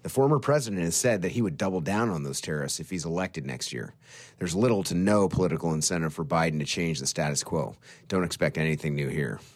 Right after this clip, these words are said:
China would also like to see removal of technology curbs. The Biden administration has implemented controls preventing Chinese companies from acquiring advanced semiconductors. This has bipartisan support. Lifting the bans has zero chance ahead of the election.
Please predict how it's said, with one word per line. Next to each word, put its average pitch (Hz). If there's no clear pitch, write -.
China 143
would 131
also 127
like 95
to 90
see 98
removal 87
of 80
technology 95
curbs. -
The 85
Biden 120
administration 95
has 85
implemented 87
controls 92
preventing 90
Chinese 90
companies 82
from 87
acquiring 90
advanced 76
semiconductors. 71
This 120
has 123
bipartisan 87
support. 76
Lifting 123
the 117
bans 98
has 78
zero 82
chance 73
ahead 78
of 73
the 69
election. 67